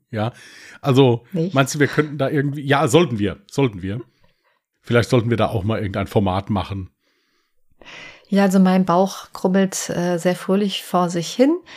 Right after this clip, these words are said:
Speaker 2: Ich versuche natürlich immer eine Pause einzulegen, sollte der zu laut werden. Aber falls ihr dann doch noch mal ein bisschen was im Hintergrund hört,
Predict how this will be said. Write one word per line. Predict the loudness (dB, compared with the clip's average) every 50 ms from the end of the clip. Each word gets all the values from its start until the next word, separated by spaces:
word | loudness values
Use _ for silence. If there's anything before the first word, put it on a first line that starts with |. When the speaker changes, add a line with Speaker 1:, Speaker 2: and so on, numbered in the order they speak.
| -20 -20 -18 _
Speaker 2:
Ich | -10 -10 -4 0
versuche | 0 2 2 2 0 4 6 6
natürlich | 6 6 4 2 0 2
immer | 2 2 2
eine | 2
Pause | 2 0 0 2 2 2
einzulegen, | 0 0 -2 -2 -2 -2 0 0 0 0 0
sollte | 2 2 2 2 0 0
der | 0 -2 -2
zu | -2 -4 -4
laut | 0 0 0 -2 -2 -2
werden. | -4 -2 -2 0 2 4 4 4 4 2 0 -2 -2
Aber | -2 -2 -4
falls | -6 -6 -8 -8 -6 -4 -4
ihr | -2
dann | -2 0 -2 -2
doch | -2 -4 -4 -2
noch | -4 -2 -2
mal | 0 0
ein | 0 0
bisschen | -2 -4 -4 -2 -4 -4
was | -4 -2 0
im | 2
Hintergrund | 2 2 2 0 -4 -6 -4 -4 -4 -4 -2 -2 -2
hört, | -2 -2 -2 -4